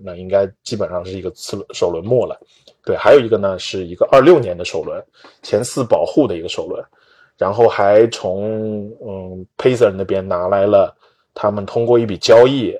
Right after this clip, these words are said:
呃，得到的这个小凯拉·刘易斯。对，那么最终呢，这笔交易就这样诞-，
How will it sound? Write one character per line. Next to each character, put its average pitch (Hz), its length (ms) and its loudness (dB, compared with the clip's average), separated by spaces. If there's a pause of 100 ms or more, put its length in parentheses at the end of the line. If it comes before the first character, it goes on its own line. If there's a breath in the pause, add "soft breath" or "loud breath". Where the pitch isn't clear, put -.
(100)
呃， 90 120 -12
得 92 240 -2
到 104 220 6
的 90 120 -4
这 90 160 -8
个 87 540 -6
小 92 320 0
凯 98 200 -2
拉· 90 300 -4 (100)
刘 87 140 -8
易 92 60 -10
斯。 98 320 -12 (480 soft breath)
对， - 240 -4
那 95 80 -6
么 90 280 -4
最 98 200 -6
终 92 220 -6
呢， 90 240 -6 (160)
这 - 100 -8
笔 90 120 -12
交 90 200 -2
易 87 60 -6
就 87 140 -8
这 98 100 -4
样 85 180 -4 (300)
诞-， 101 180 0